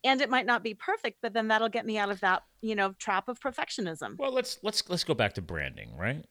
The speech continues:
Speaker 2: Let's, let's, let's pause on, on branding one oh one and marketing. You've done a great job because Laura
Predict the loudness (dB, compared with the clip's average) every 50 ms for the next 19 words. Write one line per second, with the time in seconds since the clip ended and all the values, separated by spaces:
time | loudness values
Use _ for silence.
0 | -10 -10 -10 -6 -2 -2 0 0 -2 -2 -4 -6 -6 -4 -2 0 2 2 2 2
1 | 0 -2 -2 -4 -4 -4 -4 -2 0 0 0 0 0 -2 -2 -4 -4 -4 -4 -4
2 | -4 -4 -6 -6 -6 -6 -6 -8 -10 -14 -16 -16 -18 -20 _ _ _ -18 -18 -16
3 | -18 -20 -20 -20 _ _ _ _ -6 -2 0 0 2 4 2 2 2 2 2 2
4 | 2 2 0 -2 -4 -4 -4 -4 -2 -4 -4 -4 -4 -4 -4 -2 -2 -2 -2 -4
5 | -4 -8 _ _ _ -12 -6 -4 -2 -2 -2 -2 -2 -2 -4 -6